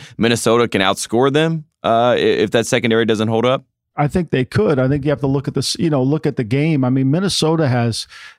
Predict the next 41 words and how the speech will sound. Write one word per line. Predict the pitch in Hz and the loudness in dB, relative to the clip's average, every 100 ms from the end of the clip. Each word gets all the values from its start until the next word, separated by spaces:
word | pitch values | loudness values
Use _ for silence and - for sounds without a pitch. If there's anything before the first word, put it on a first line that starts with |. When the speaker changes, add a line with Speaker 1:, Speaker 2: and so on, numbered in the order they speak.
| - | -2
Speaker 2:
you | |
know, | 151 | 0
when | 131 135 | 0 0
they | 165 | 0
play, | 175 156 | -2 -4
they're | 135 127 | -2 -2
two, | - | -4
three, | 220 196 170 | -4 -2 0
and | 143 | 0
one | 143 | 0
on | 131 | 0
the | 123 | 0
road, | 113 120 113 110 - | 0 0 0 -4 -4
and | 139 | -2
they've | 127 120 | -2 -2
turned | 160 156 | -2 0
the | |
ball | 135 135 135 | 0 2 0
over | 120 123 | 0 -2
eight | 151 151 | -2 -2
times. | - 165 127 104 | -2 -2 -2 0
In | |
the | 127 | 0
last | 143 175 - | 0 0 -2
two | 196 | -2
road | 135 147 175 | 0 0 0
games, | 127 117 110 | 0 0 0
they've | 135 | -2
turned | - 165 | -2 -2
the | 135 | 0
ball | 131 131 | 0 0
over | 139 117 | 0 -2
five | - 135 120 | 0 0 0
times. | - 131 113 - - | -2 -2 -4 -6 -6
Speaker 1:
Mm-hmm. | 98 104 90 - | -4 -4 -4 -2
Speaker 2:
And | 151 | 0
they've | 156 147 | 2 2
only | 196 214 | 2 2
held | 156 165 147 | 2 2 0
the | |
ball, | 127 139 156 113 104 | 0 2 2 2 0